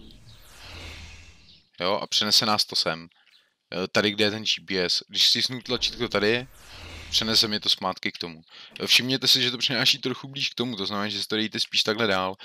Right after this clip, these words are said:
Jo, samozřejmě ten G P S čip můžeme zneviditelnit, jako jsem to ukazoval u těch katapultů. Dáme mu, eh, eh, color z nula opacity a nebude vidět, jo, takže to bude vypadat líp. Ale každopádně takhle to jakoby v základu funguje.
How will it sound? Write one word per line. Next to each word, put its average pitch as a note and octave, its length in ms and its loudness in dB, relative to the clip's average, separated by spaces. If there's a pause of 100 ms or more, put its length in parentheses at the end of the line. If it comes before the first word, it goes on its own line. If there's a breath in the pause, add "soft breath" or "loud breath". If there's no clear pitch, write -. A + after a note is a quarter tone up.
(680 loud breath)
Jo, F#2+ 240 0
samozřejmě B2 420 2
ten A2+ 200 0
G G2 180 -8
P A2 160 4
S - 60 4
čip G#2+ 160 0
můžeme A2 320 -4
zneviditelnit, G#2 680 -2
jako A2 200 0
jsem G#2 120 -2
to A2+ 80 -4
ukazoval A2 320 0
u A2 40 -12
těch B2 160 -2
katapultů. A2 640 -6
Dáme F2+ 280 0
mu, G#2 280 -6
eh, G2+ 300 -4 (500 loud breath)
eh, G2 460 -2 (180)
color G2+ 320 2
z G2 180 -4
nula G#2 300 -2
opacity - 560 2
a G#2 60 4
nebude G#2 380 0
vidět, G2 300 0
jo, F2+ 260 0
takže F#2 260 -4
to G#2 80 -2
bude G2+ 220 0
vypadat G2+ 380 2
líp. F2+ 300 -14 (1900 loud breath)
Ale A#2+ 140 4
každopádně A#2+ 480 2
takhle G#2+ 240 2
to A2+ 80 4
jakoby B2 300 0
v A#2 40 -4
základu G#2 420 -2
funguje. E2 460 -6